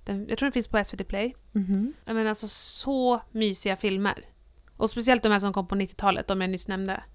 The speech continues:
Speaker 1: Det är liksom, det är någonting, det är så här, eh, som höstiga mindre städer i U S A. Och det är liksom, det är kärlek och det, det är, du vet, så här nittiotalsmys
Speaker 2: Mm, mm.
Speaker 1: som på sin absoluta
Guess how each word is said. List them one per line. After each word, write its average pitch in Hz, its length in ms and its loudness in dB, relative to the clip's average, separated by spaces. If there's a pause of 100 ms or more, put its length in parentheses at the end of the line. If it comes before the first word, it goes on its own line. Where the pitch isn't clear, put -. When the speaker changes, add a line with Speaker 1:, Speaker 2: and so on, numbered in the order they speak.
(640)
Speaker 1:
Det 220 80 2
är 220 40 6
liksom, 208 560 2 (640)
det - 140 -2
är 294 140 6
någonting, 254 340 2
det 208 60 4
är 208 40 4
så 208 140 0
här, 185 240 6 (920)
eh, - 240 -14
som 214 160 -6
höstiga 214 760 2
mindre 202 360 4
städer 190 420 2
i 180 40 0
U 180 160 -2
S - 180 -6
A. 196 480 6 (400)
Och 208 140 -4
det 190 220 2
är 185 140 -2 (760)
liksom, 202 380 -2
det 202 60 -2
är 196 40 0
kärlek 202 840 4
och 190 80 -4
det, 196 140 -4
det 226 100 0
är, 240 100 4
du 240 100 -6
vet, 262 80 2
så 240 80 4
här 240 60 8
nittiotalsmys 240 1300 6
Speaker 2:
Mm, 247 100 2
mm. 254 100 6
Speaker 1:
som 190 260 0 (320)
på 208 120 2
sin 185 420 -2 (280)
absoluta 208 800 -6